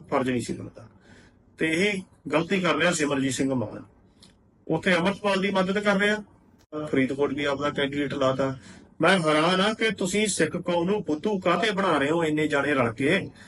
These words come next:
ਕੋਈ ਸਾਡੇ ਕਿਸੇ ਨੂੰ ਇੱਕ ਪਾਸੇ ਸੋਚਣ ਜੋਗੇ ਛੱਡ ਦਿਓ ਮਾੜਾ ਮੋਟਾ। ਝੰਡੇ ਥੱਲੇ ਇਕੱਠੇ ਤੁਸੀਂ ਕਦੋਂ ਹੋਣਾ ਬਈ? ਹੋ ਸਕਦੇ ਹੋ ਤੁਸੀਂ ਸਾਰੀ ਜ਼ਿੰਦਗੀ? ਤੁਸੀਂ ਹੋ ਸਕਦੇ ਹੋ।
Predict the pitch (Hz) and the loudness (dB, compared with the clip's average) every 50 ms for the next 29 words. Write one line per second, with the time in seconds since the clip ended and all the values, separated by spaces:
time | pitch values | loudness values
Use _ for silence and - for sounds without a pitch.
0 | - - - - - - - _ _ _ _ _ _ _ - - 202 196 - 147 | -20 -20 -20 -20 -20 -20 -20 _ _ _ _ _ _ _ -6 -4 -4 -2 0 0
1 | 143 139 143 165 180 185 180 - - - - _ _ _ - - - _ - - | 0 2 2 2 2 2 0 -2 -8 -18 -20 _ _ _ -20 -20 -20 _ -14 -6
2 | - 175 - - 180 185 185 165 - - 156 175 165 165 - 185 180 - - 156 | -4 -2 0 0 0 0 0 0 0 0 0 2 2 2 2 0 -2 -2 -2 -2
3 | 143 135 - 160 156 156 156 156 151 - - - 143 135 147 139 139 151 151 - | -2 -2 -2 -2 -2 -2 -2 -4 -6 -8 -10 -10 -4 -2 -2 0 0 -2 -2 0
4 | - 120 117 110 139 139 135 139 135 131 135 160 151 117 - 113 131 156 - - | 0 -2 0 0 0 0 0 0 0 0 0 -2 -2 -4 -4 -4 -6 -6 -10 -16
5 | - _ _ - - - - 233 175 156 165 180 190 196 220 233 233 - 196 185 | -20 _ _ -20 -8 -2 0 0 2 2 0 0 0 2 2 2 2 2 0 0
6 | - 226 233 262 220 269 269 - 202 165 175 214 226 226 233 233 233 226 220 254 | 0 0 0 0 0 -2 -2 0 0 0 0 0 0 0 0 0 0 0 0 -2
7 | 302 302 - - - - - - - - _ _ _ - 143 165 175 - 160 151 | -2 -4 -6 -10 -12 -20 -20 -20 -20 -20 _ _ _ -2 -2 0 0 0 -2 -2
8 | 180 214 277 311 311 269 285 277 247 220 214 240 240 220 214 202 185 175 185 185 | 0 0 0 0 0 -2 -4 -2 0 0 2 2 2 2 0 0 0 -2 -2 -6
9 | 185 - - 190 190 185 262 294 277 262 233 202 202 175 151 147 135 127 | -8 -6 -4 -4 -2 0 0 0 2 0 0 0 0 0 0 0 -2 -4